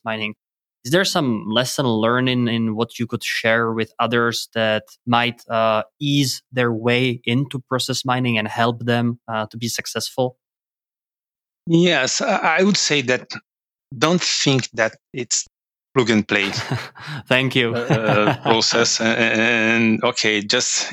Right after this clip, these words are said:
Speaker 2: s-, get data and you have everything you need. No, it's not like this. And everyone will have, uh, a lot of work, uh, to validate and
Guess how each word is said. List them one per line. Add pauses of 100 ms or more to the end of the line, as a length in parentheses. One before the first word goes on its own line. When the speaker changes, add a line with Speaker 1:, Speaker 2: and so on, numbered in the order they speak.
Speaker 2:
s-, (220)
get
data
and
you
have
everything
you
need. (420)
No,
it's
not
like
this. (1300)
And (1300)
everyone
will
have, (260)
uh,
a
lot
of
work, (280)
uh, (400)
to (100)
validate
and